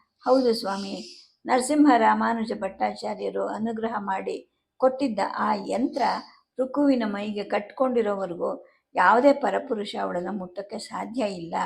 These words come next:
ಎಷ್ಟೇ ಪ್ರಬಲವಾದ ಆಕರ್ಷಣೆಯ ಶಕ್ತಿ ಪ್ರಯೋಗ ಮಾಡಿದ್ರೂ ಕೂಡ ಆಕೆಯನ್ನ ಹತ್ರಕ್ಕೆ ಕರ್ಕೋಬಹುದೇ ಹೊರತು ಸುಮ್ನೆ ಸ್ಪರ್ಶ ಮಾಡೋಕ್ಕೂ ಕೂಡ ಸಾಧ್ಯ ಇಲ್ವೇ ಇಲ್ಲ. ಎಂತಹ ಮಹಾಶಕ್ತಿ ಸಾಧಕನಾದ್ರೂ ಸರಿನೇ,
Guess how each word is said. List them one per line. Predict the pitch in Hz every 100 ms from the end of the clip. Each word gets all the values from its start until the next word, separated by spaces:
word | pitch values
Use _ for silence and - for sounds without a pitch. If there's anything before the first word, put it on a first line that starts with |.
| - - _ _ -
ಎಷ್ಟೇ | 277 294 311
ಪ್ರಬಲವಾದ | 311 262 233 247 247 247 262
ಆಕರ್ಷಣೆಯ | 233 233 - 247 240 233 226 202
ಶಕ್ತಿ | 208 - -
ಪ್ರಯೋಗ | 220 214 202 202 214
ಮಾಡಿದ್ರೂ | 190 180 226 294 233 226
ಕೂಡ | - 185 190 - _ _ _ 240
ಆಕೆಯನ್ನ | 226 311 349 302 240 214 220
ಹತ್ರಕ್ಕೆ | 220 226 - 285 285 302
ಕರ್ಕೋಬಹುದೇ | - - - 302 277 240 220
ಹೊರತು | 208 196 - 208 208 - _ _ _
ಸುಮ್ನೆ | 311 359 381 359
ಸ್ಪರ್ಶ | - - 220 247
ಮಾಡೋಕ್ಕೂ | 240 233 202 196 226
ಕೂಡ | 220 214 359 - _ _
ಸಾಧ್ಯ | - 208 196 202 226
ಇಲ್ವೇ | 233 202 190 220 226
ಇಲ್ಲ. | 190 - 196 196 - _ - -
ಎಂತಹ | 240 277 269 285 285
ಮಹಾಶಕ್ತಿ | 269 233 208 247 269 233 - 240
ಸಾಧಕನಾದ್ರೂ | - 185 220 220 202 190 190 214
ಸರಿನೇ, | 208 196 196 226 - -